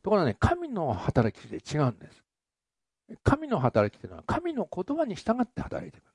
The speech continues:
ですね。で、主は何と言ってるのかっていうと、献金を通して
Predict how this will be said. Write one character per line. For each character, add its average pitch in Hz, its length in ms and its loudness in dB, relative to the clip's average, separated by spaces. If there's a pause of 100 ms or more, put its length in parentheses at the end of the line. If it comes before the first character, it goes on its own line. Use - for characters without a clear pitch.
(140)
で - 80 -20
す - 40 -20
ね。 131 100 -20 (760)
で、 147 80 2
主 - 140 2
は 262 100 10
何 247 160 6
と - 140 -2
言 147 40 4
っ - 40 -12
て - 140 -4
る 95 60 -6
の 85 60 -12
か 95 80 -6
っ 87 40 -8
て - 80 -14
い - 20 -12
う - 40 -12
と、 92 200 -10
献 247 320 0
金 233 240 0
を 214 80 0
通 180 260 2
し - 120 -10
て 170 280 6